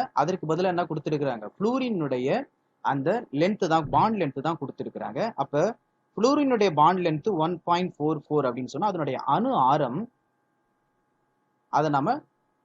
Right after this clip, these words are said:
ரெண்டால டிவைட் பண்ணா போதும், நமக்கு ஜீரோ பாயிண்ட் செவன் டூ ஆங்ஸ்ட்ராம்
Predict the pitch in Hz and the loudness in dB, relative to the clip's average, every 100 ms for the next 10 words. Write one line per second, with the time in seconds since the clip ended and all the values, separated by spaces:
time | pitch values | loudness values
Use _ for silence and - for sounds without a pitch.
0 | 143 180 226 185 165 151 135 151 147 120 | -6 -2 2 2 2 -2 -2 -2 -2 -4
1 | 113 - 107 104 180 190 _ _ _ _ | -4 -6 -8 -6 -6 -8 _ _ _ _
2 | _ _ _ 123 151 170 143 147 165 151 | _ _ _ -8 -4 -4 -2 0 0 0
3 | 156 190 - _ _ - 131 135 131 - | 0 -2 -4 _ _ -8 -4 -4 -4 -4
4 | 233 277 _ _ _ _ - 123 113 - | -4 -6 _ _ _ _ -8 -6 -8 -4
5 | 131 160 | 0 0